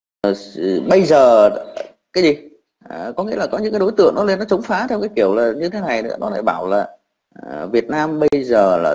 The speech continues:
thấy, mới thấy cái đồng, ờ, đô la nó có giá trị cao hơn đồng nhân, nhân dân tệ. À, thế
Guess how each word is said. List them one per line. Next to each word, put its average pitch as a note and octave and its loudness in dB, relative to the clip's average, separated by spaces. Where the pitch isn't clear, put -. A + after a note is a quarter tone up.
thấy, B2 0
mới C#3+ -2
thấy D#3+ 0
cái G3 -2
đồng, G2 0
ờ, C#2+ -8
đô D3+ 4
la D#3 0
nó B2+ -6
có E3 -4
giá F3 -6
trị - -2
cao D3+ 0
hơn C#3+ -4
đồng F#2 2
nhân, C#3+ -4
nhân D3 0
dân C#3+ 0
tệ. - 2
À, G2 0
thế - 2